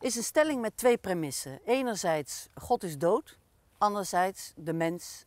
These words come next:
is God geworden." En deze stelling suggereert, hoewel niet strikt taalkundig onderbouwd,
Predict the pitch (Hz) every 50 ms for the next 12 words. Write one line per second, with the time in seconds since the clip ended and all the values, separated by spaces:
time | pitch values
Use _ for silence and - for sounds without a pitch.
0 | _ - 220 - - - 247 214 - - - 143 131 131 135 131 127 123 127 _
1 | _ _ _ _ - - - - - - _ _ _ _ _ _ - 208 220 214
2 | 277 294 262 233 226 - - - 359 339 302 285 269 262 - - 262 240 - 226
3 | 226 226 262 262 269 269 - - - _ - 208 233 240 214 240 247 240 233 226
4 | 247 269 - - - - - - 233 262 - - - - _ - 240 214 208 -
5 | - 240 226 208 190 - - 202 202 190 185 156 160 165 170 170 175 - -